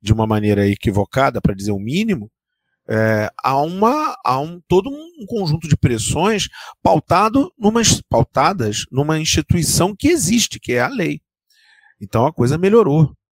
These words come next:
É, é claro que a gente, como tem um tempo menor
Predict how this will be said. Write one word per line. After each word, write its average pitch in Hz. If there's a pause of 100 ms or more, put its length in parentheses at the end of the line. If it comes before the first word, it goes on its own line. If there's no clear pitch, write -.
(120)
É, -
é -
claro 151
que 110 (400)
a 104
gente, 147
como 127 (160)
tem 131
um 127 (100)
tempo 117 (840)
menor 143